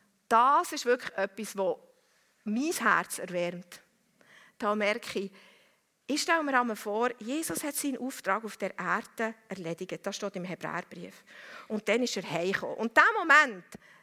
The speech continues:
den musst du dir mal vorstellen. Mach mal deine Augen zu. Schau das an wie ein Film. Jesus ist reingekommen in den Himmel und er hat seinen Auftrag erledigt gehabt. Und alle Himmelswesen, Gott,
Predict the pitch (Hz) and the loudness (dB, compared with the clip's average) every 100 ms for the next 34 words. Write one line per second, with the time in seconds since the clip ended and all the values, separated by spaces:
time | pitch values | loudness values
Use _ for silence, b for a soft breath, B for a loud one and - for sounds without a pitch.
0 | B _ - 294 302 - 240 226 208 202 | B _ -2 -2 -2 -2 0 0 0 0
1 | 202 - 196 277 392 294 330 240 202 226 | 2 2 2 4 2 0 0 4 4 4
2 | 247 - 165 170 _ B B B B B | 0 -4 -8 -10 _ B B B B B
3 | - 277 381 - 392 - 233 233 285 285 | -2 0 2 2 0 0 4 6 6 4
4 | 262 - 226 220 247 339 381 - 294 - | 0 0 0 0 -2 -2 -2 -2 -4 -6
5 | - 285 349 339 - 302 302 302 - - | -2 0 0 -2 -2 0 0 -2 -6 -6
6 | 196 240 247 262 269 262 b b _ 202 | -6 -2 -2 -2 -4 -6 b b _ -6
7 | 202 190 196 - 196 - 208 190 175 165 | -4 -4 -8 -8 -10 -6 -6 -4 -6 -8
8 | 170 - - - - - _ _ b b | -8 -12 -14 -14 -16 -20 _ _ b b
9 | b b b b 220 220 - 339 381 359 | b b b b -10 -8 -4 -2 -2 -2
10 | 349 359 349 220 - - 202 _ _ _ | -6 -8 -6 -6 -6 -8 -10 _ _ _
11 | _ _ _ _ _ _ 294 320 339 - | _ _ _ _ _ _ -2 -2 -4 -12
12 | - | -18